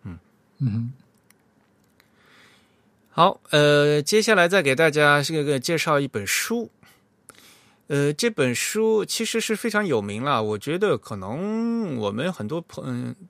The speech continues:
Speaker 1: 朋友都已经听说过。这本书的名字呢，叫《The Stroke》，嗯，《Theory of Writing》啊，如果直接翻译的话，就是，就是笔画啊，书写的理论啊，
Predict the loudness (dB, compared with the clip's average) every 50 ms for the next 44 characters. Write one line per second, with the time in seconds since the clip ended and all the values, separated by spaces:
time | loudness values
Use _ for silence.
0 | _ -14 -10 -8 -6 -4 -6 -4 -4 -4 -4 -4 -6 -8 -12 -12 -10 -8 -6 -6
1 | -4 -4 -6 -6 -4 -6 -8 -8 -10 _ _ _ -20 -20 -20 _ _ _ _ _
2 | _ _ _ _ -2 -2 -2 0 -2 -4 -4 -2 -4 -4 -2 -2 -2 -2 -2 -4
3 | -6 -6 -6 -4 -4 -4 -4 -4 -4 -4 -4 -6 -6 -4 -4 -4 -4 -2 -2 0
4 | 0 0 0 -2 -6 -14 -20 _ _ _ _ _ _ -20 _ _ _ -8 -6 -6
5 | -6 -6 -6 0 2 2 4 4 2 0 -2 -4 -8 -8 -8 -2 0 0 0 0
6 | -4 -6 -10 -10 -10 -14 _ _ _ -14 -12 -12 -12 -12 -16 _ -10 -6 -4 0
7 | 0 -2 -2 -2 -4 -4 -4 -2 0 0 0 0 0 -4 -2 -2 -6 -6 -6 -6
8 | -6 -4 -6 -6 -6 -6 -8 -6 -6 -6 -8 -8 _ _ _ _ _ _ _ _
9 | _ _ _ -18 -14 -14 -14 -14 _ _ _ -16 -14 -14 -14 -14 -4 -4 -4 -4
10 | -4 -10 _ _ -10 -10 -10 -10 -10 _ _ _ _ -12 -8 -6 -6 -4 -4 -4
11 | -6 -6 -8 -10 -10 -10 -12 -10 -4 -2 -2 -2 -2 -4 _ _ _ _ -14 -12
12 | -12 -12